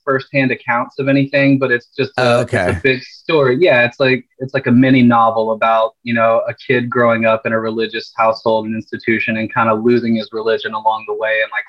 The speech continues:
Speaker 1: finding himself. So it's like this, I mean, even before I was in the band, I was a big fan of that record 'cause, like, I grew up in a religious household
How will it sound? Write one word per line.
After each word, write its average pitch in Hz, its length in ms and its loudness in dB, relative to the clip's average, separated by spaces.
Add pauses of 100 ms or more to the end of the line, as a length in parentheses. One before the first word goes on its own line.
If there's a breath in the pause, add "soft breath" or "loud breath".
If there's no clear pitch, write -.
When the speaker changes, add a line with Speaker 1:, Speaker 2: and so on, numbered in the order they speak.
Speaker 1:
finding 104 300 -4
himself. 104 480 -2
So 117 120 -2
it's 110 120 -4
like 113 160 -2
this, 117 200 -2 (100)
I - 60 2
mean, 139 200 2 (480 loud breath)
even 185 520 2 (200)
before 147 460 2
I 139 100 4
was 127 320 -2 (220)
in 135 200 4
the 120 80 0
band, 127 440 0
I 123 160 -2
was 123 140 -4
a 120 40 -10
big 117 260 -8
fan 117 200 0
of 110 100 -4
that 113 220 0
record 123 420 0
'cause, 110 160 -8
like, 107 160 -2 (320)
I 117 80 2
grew 120 260 2
up 117 120 0
in 120 60 2
a 120 60 2
religious 117 400 0
household 127 640 0